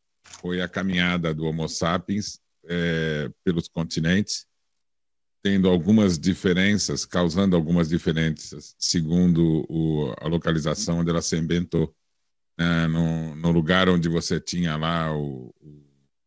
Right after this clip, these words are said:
o gelo, né? Onde você tinha lá uma incidência diferente, né,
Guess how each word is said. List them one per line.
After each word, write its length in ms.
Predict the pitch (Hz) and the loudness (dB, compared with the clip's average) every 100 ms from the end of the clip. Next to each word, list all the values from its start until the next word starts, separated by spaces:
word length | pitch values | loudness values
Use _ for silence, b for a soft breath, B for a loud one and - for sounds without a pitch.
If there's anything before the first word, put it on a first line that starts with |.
| _ _ _ _ _ 69 67 67 _ _ _ _ | _ _ _ _ _ _ _ _ _ _ _ _
o 100 | 76 | -6
gelo, 460 | - 80 98 82 73 | 0 4 6 6 4
né? 340 | 87 98 85 _ _ _ | 2 0 -2 _ _ _
Onde 180 | 73 73 | -16 -6
você 280 | 76 - 76 | -4 -2 -4
tinha 280 | - 80 78 | -2 0 0
lá 560 | 78 76 76 73 67 - 55 50 50 _ _ _ _ _ _ | 0 0 -2 -4 -8 -12 -20 -20 _ _ _ _ _ _ _
uma 120 | 80 | 0
incidência 540 | 87 - 78 90 - 87 | 2 4 4 4 4 2
diferente, 640 | 85 - 80 90 87 78 | 2 2 2 4 2 0
né, 340 | 76 85 80 | -2 -2 -4